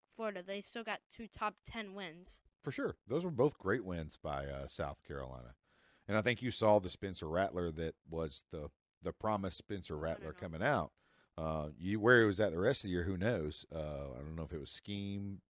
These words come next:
Speaker 2: comfortability, or what. I heard a, heard a thing on the radio this week, 'cause we are here in Gamecock country, where one of the guys was saying, you know, they talked about it, and the offense coordinator, Sp-, Satterfield at the time, just finally told them,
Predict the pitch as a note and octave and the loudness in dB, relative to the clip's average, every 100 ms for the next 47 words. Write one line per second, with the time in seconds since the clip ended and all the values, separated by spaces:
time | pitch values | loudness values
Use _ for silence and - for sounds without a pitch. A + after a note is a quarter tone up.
0 | - D#2+ C2+ C2+ G2+ G#2 G2 G2 G2 _ | -10 -10 -10 -2 2 4 4 2 -2 _
1 | - _ D#2 F2+ A2+ G#2 F2+ A2+ A#2 F#2 | -20 _ -4 4 6 6 6 6 6 4
2 | E2 - _ _ _ _ _ _ A#2 G#2 | 2 -4 _ _ _ _ _ _ 0 2
3 | A#2 A2 G2 F#2 A2 A2 G2+ G2 G2+ G#2+ | 0 2 2 6 8 8 6 2 2 0
4 | G2+ - - F2+ D#2+ F2+ F2+ E2+ F2 E2 | 0 -4 -8 -6 -2 0 2 2 0 -2
5 | D#2+ G2 F#2 F2 D2+ - E2 F2 E2+ D#2 | -2 -2 0 -2 -2 -6 -8 -6 -4 -4
6 | D2+ C#2+ _ - - - - A2 G2 F#2 | -4 -6 _ -20 -20 -18 -2 0 2 4
7 | F#2+ F2+ F2 - F#2 F2 E2+ E2 G2 G2+ | 4 4 0 -4 -2 -2 0 0 2 0
8 | - F#2 F#2+ E2 E2 E2 E2 - G#2+ F2+ | 2 0 2 0 -4 -4 -8 -4 -2 0
9 | E2 D#2 - - - G2+ - A2 F2 E2+ | 0 -2 -10 -16 -4 -2 2 0 0 -6
10 | C#2+ - A#2 G#2+ F2 D#2+ E2+ - G#2+ G2 | -6 -6 -4 -2 -2 -4 -8 -4 -2 -2
11 | E2+ F2+ E2 D#2 | 0 -2 -2 -6